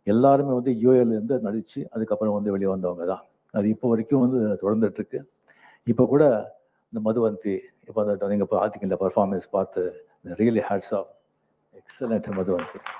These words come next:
அதுக்கு அப்படியோ வந்து அந்த லெகசி வந்து அப்படியே கண்டினியூ ஆயிட்டு இருக்கு. ரித்விக்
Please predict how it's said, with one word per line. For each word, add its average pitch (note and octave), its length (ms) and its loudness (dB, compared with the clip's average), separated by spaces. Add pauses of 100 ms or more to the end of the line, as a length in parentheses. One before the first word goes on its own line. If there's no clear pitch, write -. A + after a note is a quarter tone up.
(360)
அதுக்கு C3 200 6
அப்படியோ C#3 300 6
வந்து C3+ 260 2
அந்த B2+ 140 -2
லெகசி C3 340 -4
வந்து B2 180 0
அப்படியே A#2 260 0
கண்டினியூ A#2+ 340 0
ஆயிட்டு A2 200 0
இருக்கு. A2 240 -4 (100)
ரித்விக் A2+ 420 0